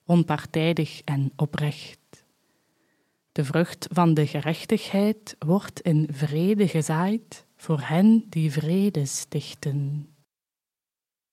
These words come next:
Hoofdstuk vier. Waar komen bij u die vechtpartijen en ruzies uit voort? Toch alleen uit uw eigen hartstochten, die u niet met rust laten.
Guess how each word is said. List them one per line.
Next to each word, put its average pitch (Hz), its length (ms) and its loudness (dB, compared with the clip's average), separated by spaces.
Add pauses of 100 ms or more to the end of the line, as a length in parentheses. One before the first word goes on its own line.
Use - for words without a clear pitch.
(1700)
Hoofdstuk - 640 -2
vier. 151 440 -4 (1400)
Waar 156 420 0
komen 175 380 6
bij 151 240 2
u 185 180 6
die 160 300 2
vechtpartijen 190 1080 2
en 156 220 6
ruzies 196 400 2
uit 156 200 -2
voort? - 800 -6 (500)
Toch - 300 2
alleen 165 540 6
uit 180 180 2
uw 165 160 4
eigen 185 440 4
hartstochten, 143 1120 -4 (140)
die 180 220 4
u 165 60 6
niet 190 320 4
met 170 160 2
rust 175 400 -2
laten. 147 680 -2